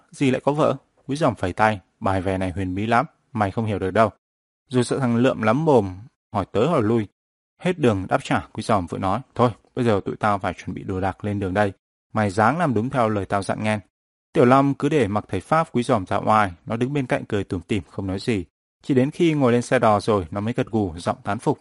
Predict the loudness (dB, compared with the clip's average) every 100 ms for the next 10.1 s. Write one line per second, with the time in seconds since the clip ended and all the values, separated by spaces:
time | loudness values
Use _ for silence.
0 | _ -6 -6 -6 -6 -6 -4 -2 0 0
1 | -4 -4 -4 -4 -4 -2 -4 -4 -20 _
2 | _ _ _ _ _ -16 -12 -2 4 4
3 | 2 -6 _ _ -4 -4 2 4 4 2
4 | _ -6 -4 -2 -2 -2 -4 -4 -4 0
5 | 0 -2 -6 -4 -4 -6 -10 -12 _ _
6 | _ -6 -2 0 0 -2 -2 -2 -2 -4
7 | -4 -4 -4 -4 -4 -4 -2 -4 -4 -4
8 | -2 -6 -10 _ _ -2 0 -2 -10 _
9 | _ _ _ -2 0 0 0 -2 -2 -8